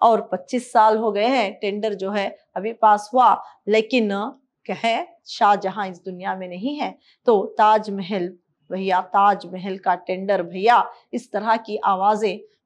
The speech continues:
गूंजने लगती है, क्या है, मंच पर, और क्या है, पर्दा गिरता है।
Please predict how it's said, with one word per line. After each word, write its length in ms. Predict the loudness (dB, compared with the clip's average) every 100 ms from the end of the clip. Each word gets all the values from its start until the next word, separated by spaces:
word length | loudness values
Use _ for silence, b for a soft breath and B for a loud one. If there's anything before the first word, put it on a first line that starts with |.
| -8
गूंजने 440 | -6 -4 -4 -4
लगती 380 | -4 -4 -2 2
है, 300 | 2 0 b b _ _
क्या 100 | -4
है, 200 | -2 -4 -4
मंच 220 | -4 -4
पर, 220 | 2 4 4 0 -14 _
और 140 | 0
क्या 180 | 0 -6
है, 380 | -4 -4 -4 _ _ _
पर्दा 320 | 0 4 2
गिरता 420 | 2 -2 2 4
है। 140 | 4